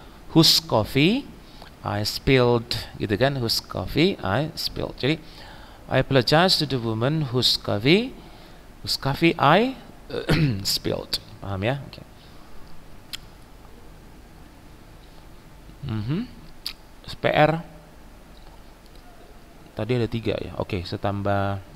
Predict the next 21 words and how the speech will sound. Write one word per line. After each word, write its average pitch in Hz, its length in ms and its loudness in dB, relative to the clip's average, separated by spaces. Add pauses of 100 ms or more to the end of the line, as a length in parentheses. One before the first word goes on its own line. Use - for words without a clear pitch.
(2250)
tiga 104 280 0
deh. 92 160 0 (420)
Ya, 139 240 -6 (240)
number 110 320 2
s-, - 480 -4
five, 160 240 2 (960)
number 107 320 -4
six, - 720 -2 (1800)
number, 147 640 2 (160)
eh, 104 480 -2 (480)
seven 95 480 0
ya. 127 240 -2 (160)
Nah, - 100 -10
ini 107 140 -4
gabung 117 320 4
dengan 113 320 2
menggunakan 110 480 2 (720)
apa 113 160 -8
tadi? 110 260 -2
Whose 123 460 4
ya. 120 240 -2